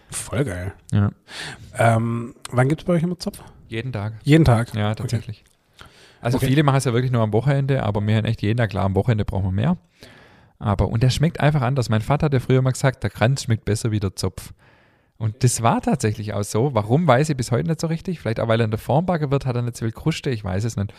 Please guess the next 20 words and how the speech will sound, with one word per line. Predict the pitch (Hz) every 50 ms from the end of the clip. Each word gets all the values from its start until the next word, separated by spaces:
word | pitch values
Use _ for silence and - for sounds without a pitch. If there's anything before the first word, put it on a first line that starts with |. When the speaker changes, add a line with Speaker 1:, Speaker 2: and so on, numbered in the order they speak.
| - - - - - - -
Speaker 2:
Und | - 110
wir | 110 131
backen | - 147 139 139
die | 127 123
jetzt | 113 -
auch | - 110 120
in | 131 120
so | 117 110
Zwiebackformen | - - - 151 165 - 175 - - 156 151 151 156
eigentlich, | - 143 151 156 160 156 - 113
also | 98 107 - 113
in | 104 107
so | 107
flache | 98 101 113 120 - 143 127
Formen. | - 117 113 120 123 131 127 - - - - - _ _ _ _
Ähm, | - 120 113 107 104 104 104 104 107 107 104 - - - - - - -
ja, | 95 90
und | 92 95
der | 107 104
schmeckt, | - - 120 - - -